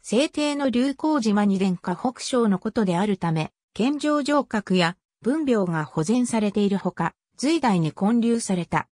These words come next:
龍光寺などの戸籍が位置する。また、当義の五百四十年に、県上東南の高志の臨済村に建立された臨済寺は、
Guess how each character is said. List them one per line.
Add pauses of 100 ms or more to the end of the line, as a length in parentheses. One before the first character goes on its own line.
(140)
龍
光
寺
な
ど
の
戸
籍
が
位
置
す
る。 (280)
ま
た、 (200)
当
義
の
五
百
四
十
年
に、 (180)
県
上
東
南
の
高
志
の
臨
済
村
に
建
立
さ
れ
た (220)
臨
済
寺
は、